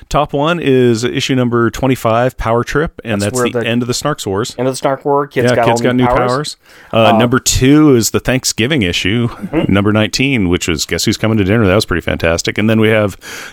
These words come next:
Speaker 1: number twenty-seven, which was the Mutant Massacre in the Morlock Tunnels, which is Whose Power? This is really good.
Speaker 2: Right there we have the comparable one, which is the Mutant Massacre. It's the other, uh,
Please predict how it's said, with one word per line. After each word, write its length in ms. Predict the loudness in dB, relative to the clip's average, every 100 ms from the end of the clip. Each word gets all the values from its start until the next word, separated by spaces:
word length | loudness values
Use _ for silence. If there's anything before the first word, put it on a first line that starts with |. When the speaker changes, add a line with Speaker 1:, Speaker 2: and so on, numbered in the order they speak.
| 0
Speaker 1:
number 220 | 0 2
twenty-seven, 640 | 2 2 2 0 0 2
which 160 | 2 2
was 160 | 0
the 160 | 0 2
Mutant 260 | 4 2 2
Massacre 320 | 0 0 -2
in 60 |
the 80 | 0
Morlock 340 | 2 2 0 -2
Tunnels, 320 | -2 -2 -2
which 160 | -2
is 140 | 0 -2
Whose 360 | 2 4 4
Power? 520 | 2 -2 0 0 -2 -8 -8
This 540 | -4 0 2 2 0 -2
is 320 | 2 2 2
really 720 | 0 2 4 6 6 4 2 0
good. 460 | 0 2 4 4
Speaker 2:
Right 220 | 2 2
there 180 | 0 0
we 140 | 2 2
have 340 | 2 0 -2
the 80 | -8
comparable 540 | -6 -2 0 0 0
one, 260 | 0 0 0
which 220 | -2 2
is 400 | 4 4 2 -2 -10 -14
the 80 | -2
Mutant 180 | 0 2
Massacre. 500 | 0 -2 -4 2 2
It's 140 | 2
the 100 | 2
other, 400 | 2 4 2 2
uh, 300 | 2 2 0